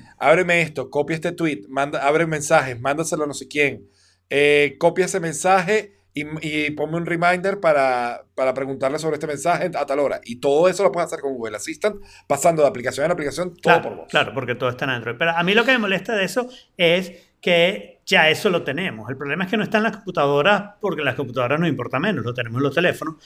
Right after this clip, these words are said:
Speaker 2: los tenemos en el iPad. Y entonces la mezcla de este artículo en donde empieza a decir toda la cosa del, del escritorio y no sé qué, no sé qué, me recuerda eso a peleas de hace veinte años. Por ejemplo, yo contra John Siracusa. Vamos a ver si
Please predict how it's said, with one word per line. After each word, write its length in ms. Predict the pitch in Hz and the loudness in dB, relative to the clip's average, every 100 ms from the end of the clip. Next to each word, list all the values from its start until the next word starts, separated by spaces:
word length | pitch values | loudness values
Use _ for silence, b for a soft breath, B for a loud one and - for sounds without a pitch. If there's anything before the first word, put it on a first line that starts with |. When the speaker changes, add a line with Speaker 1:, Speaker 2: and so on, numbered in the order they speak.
| B B | B B
Speaker 2:
los 180 | 175 127 | -2 0
tenemos 280 | 147 123 135 | 0 0 0
en 60 | |
el 80 | 170 | 2
iPad. 360 | 160 151 147 131 B B - | 2 2 0 -6 B B -10
Y 80 | |
entonces 320 | 151 160 226 190 | -6 -2 0 2
la 180 | 202 | 2
mezcla 560 | 180 247 254 196 240 214 | 2 2 0 -2 -8 0
de 100 | 220 | 0
este 200 | 165 220 | 2 0
artículo 480 | 196 202 214 208 180 | 0 -2 -4 -2 -2
en 80 | 165 | -2
donde 220 | 160 151 | -4 -4
empieza 300 | 151 - 214 | -6 -2 -2
a 20 | |
decir 360 | 190 190 185 190 | -2 -2 -2 0
toda 300 | 190 190 180 | 2 2 2
la 160 | 160 | 0
cosa 340 | 180 180 175 170 | 0 -4 0 0
del, 180 | 160 | 2
del 120 | 143 127 | 0 -4
escritorio 580 | - 135 - 190 165 | -12 -12 0 2 2
y 40 | 156 | -2
no 80 | 135 | -6
sé 120 | 131 | -10
qué, 60 | |
no 120 | 143 170 | -10 -8
sé 120 | 175 | -2
qué, 220 | 143 143 B B - | -2 -2 B B -4
me 100 | 160 | -2
recuerda 460 | 160 165 185 208 | 0 0 4 4
eso 160 | 160 226 | 4 0
a 100 | 214 | 0
peleas 380 | 151 139 139 151 | -2 0 0 0
de 80 | |
hace 160 | 156 170 | -2 -2
veinte 280 | 151 147 165 | -4 0 2
años. 340 | 127 117 170 175 | 2 0 -6 -6
Por 140 | 127 | -6
ejemplo, 260 | 117 120 143 | -4 0 2
yo 140 | 139 | 2
contra 260 | 139 - 131 | 0 0 0
John 160 | 127 123 | 0 -2
Siracusa. 680 | 147 147 - 127 147 165 B B B B | -2 -2 -4 -8 -6 -6 B B B B
Vamos 260 | 113 113 131 | -8 -4 0
a 60 | |
ver 180 | 127 117 | 0 0
si 420 | - 131 120 107 | -2 -4 -2 -4